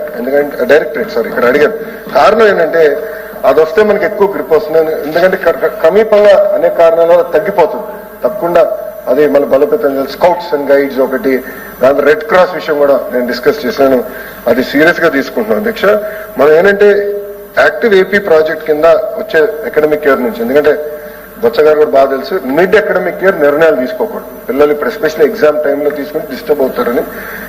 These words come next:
నెక్స్ట్ అకాడమిక్ ఇయర్ నుంచి యాక్టివ్ ఏపీ పేరుతో we are going to take it very seriously.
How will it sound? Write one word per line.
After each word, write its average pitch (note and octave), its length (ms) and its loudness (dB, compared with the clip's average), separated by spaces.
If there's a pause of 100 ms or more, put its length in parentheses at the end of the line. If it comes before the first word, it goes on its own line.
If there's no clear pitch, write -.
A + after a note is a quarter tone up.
(100)
నెక్స్ట్ D#3+ 300 2
అకాడమిక్ F3+ 440 0
ఇయర్ C#3+ 140 4
నుంచి D3+ 240 0
యాక్టివ్ E3 360 2
ఏపీ D#3+ 240 -4
పేరుతో C#3 420 2
we C3+ 60 0
are A#2+ 100 -2
going C#3 140 0
to D3+ 80 -4
take C#3 220 2
it B2+ 60 -6
very A#2 240 2 (120)
seriously. C3 420 -2